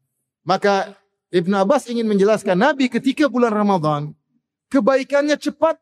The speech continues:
dan tersebar. Cepat dan tersebar. Maka ini menunjukkan Nabi juga cari pahala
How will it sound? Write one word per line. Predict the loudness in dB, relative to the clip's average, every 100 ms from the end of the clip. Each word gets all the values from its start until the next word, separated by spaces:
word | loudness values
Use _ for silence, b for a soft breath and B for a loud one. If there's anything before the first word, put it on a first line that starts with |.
| -4
dan | -2 -2 -2
tersebar. | -4 0 -2 -2 -8 _ _ _ _ _ _
Cepat | -2 -2
dan | 0 -2 -2 _ _ -8
tersebar. | -6 -4 -4
Maka | -2 -2 -2
ini | -2 2
menunjukkan | 2 2 0 0
Nabi | 0 0
juga | 0 0 0
cari | 0 0 -2
pahala | -2 0 0 0